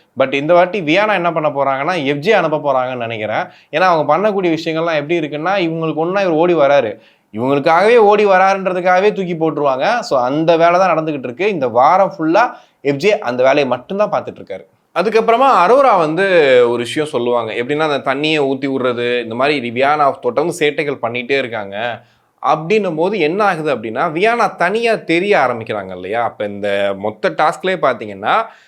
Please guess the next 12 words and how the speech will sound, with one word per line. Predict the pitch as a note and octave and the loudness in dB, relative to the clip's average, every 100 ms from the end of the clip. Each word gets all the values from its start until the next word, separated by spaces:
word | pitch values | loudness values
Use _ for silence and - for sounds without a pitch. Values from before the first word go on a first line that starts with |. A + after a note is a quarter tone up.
| _ _ | _ _
தெரிஞ்சோ | D#3+ G3+ A#3 C4+ | 0 0 2 0
தெரியாமலோ | C4 F3 F#3 F3+ E3+ G3 A3+ C3 | 2 0 2 0 0 2 2 0
வியானா | C3+ F3+ G3 F#3 | 0 0 2 0
வந்து | E3+ F3 A3 | 0 2 2
அந்த | G3+ D#3+ C3+ B2 A2+ | 2 2 2 2 0
டாஸ்க்குக்காக, | C#3 D3+ D#3+ E3 D3+ D3+ | 2 0 -2 -4 -2 -2
அந்த | E3 D3 | -2 -4
கேமுக்காக | C3+ D#3+ D#3+ D3+ D3+ | -2 -2 0 0 0
பண்ணி | D3 C#3 D3 F3 | 0 -2 -2 -4
மத்தவங்களை | C3+ C#3 C3 D3+ | -4 -4 -2 -2
இரிட்டேட் | F3+ F#3+ - | 0 -4 -2
பண்ணாலுமே, | C3 D3 D3+ A#2 C3+ | -4 0 -2 -2 -4